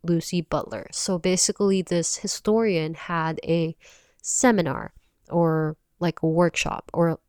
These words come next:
like, a conference or something. And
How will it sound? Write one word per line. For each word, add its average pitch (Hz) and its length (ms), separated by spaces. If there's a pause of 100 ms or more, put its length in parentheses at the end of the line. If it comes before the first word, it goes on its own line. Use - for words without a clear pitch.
(140)
like, 180 180
a 165 40
conference 175 600
or 202 60
something. 220 500 (800)
And 165 500